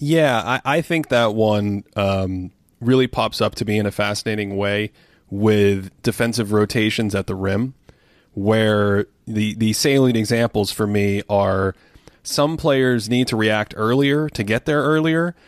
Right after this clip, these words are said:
but once you are a really high-level rim protector and you're used to making this rotation, you can be a little slower than other players, and you can even wait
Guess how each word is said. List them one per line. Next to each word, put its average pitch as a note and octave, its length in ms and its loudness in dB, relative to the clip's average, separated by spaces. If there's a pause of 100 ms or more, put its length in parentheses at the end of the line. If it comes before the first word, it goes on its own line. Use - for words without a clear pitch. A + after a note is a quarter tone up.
(220)
but A#2+ 320 0 (440)
once D3 520 -2
you C3+ 240 4
are A2+ 220 2
a G#2 80 2
really B2 360 2
high-level G#2+ 1000 0 (300)
rim B2 260 0
protector G2+ 640 0
and G#2 200 -2
you're G#2 120 0
used A#2+ 320 2
to A#2+ 40 0
making G#2+ 300 0
this G#2 220 -2
rotation, G2+ 640 -2 (320)
you D3 160 2
can F#3 180 -4
be F3 160 -2
a F3 80 2
little B2+ 380 2
slower C3 540 2
than A2 160 -2
other A2 280 2
players, F3 640 -2 (340)
and C3+ 140 0
you E3 80 2
can D#3+ 140 -2
even C3+ 380 0
wait C#3 360 0